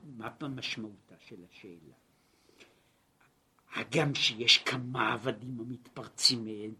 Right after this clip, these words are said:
מאת אדוניהם. זאת אומרת, אמנם הם בשר ודם, וחיותם נפרדים זה מזה, משום שהעבדים הללו הם בשר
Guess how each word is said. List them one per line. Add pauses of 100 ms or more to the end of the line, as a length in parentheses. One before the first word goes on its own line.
מאת
אדוניהם. (1700)
זאת
אומרת, (540)
אמנם (2000)
הם
בשר
ודם, (920)
וחיותם (120)
נפרדים
זה
מזה, (560)
משום
שהעבדים
הללו
הם
בשר